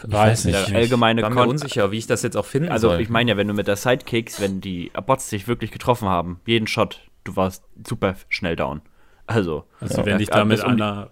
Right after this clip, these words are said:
Speaker 2: Perfected, ja.
Speaker 3: Ja. Und
Speaker 2: Dann
Speaker 3: vor allen Dingen
Speaker 2: schon.
Speaker 3: bei deren, äh, Schussgeschwindigkeit, das Rapid-Fire, was sie gemacht haben, unglaublich.
Speaker 2: Aber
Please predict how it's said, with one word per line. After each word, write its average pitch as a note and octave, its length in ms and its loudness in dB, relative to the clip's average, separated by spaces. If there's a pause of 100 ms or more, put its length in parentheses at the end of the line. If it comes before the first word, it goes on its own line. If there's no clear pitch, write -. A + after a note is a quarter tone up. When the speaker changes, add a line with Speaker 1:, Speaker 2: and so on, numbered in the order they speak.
(200)
Speaker 2:
Perfected, A#2+ 600 -4 (380)
ja. - 220 -10 (240)
Speaker 3:
Ja. G2 80 4
Und - 80 -4 (560)
Speaker 2:
Dann A2 140 0
Speaker 3:
vor G#2 140 4
allen G#2+ 80 6
Dingen G#2+ 100 2
Speaker 2:
schon. G2 80 -2
Speaker 3:
bei G2 60 4
deren, G2+ 500 2
äh, F#2+ 160 0
Schussgeschwindigkeit, F#2 880 -6 (340)
das F2+ 240 -6
Rapid-Fire, G2 420 0
was F#2 140 -4
sie - 80 -14
gemacht F2 240 -8
haben, D2+ 140 -12 (100)
unglaublich. G2 580 -2 (180)
Speaker 2:
Aber F#2 580 -4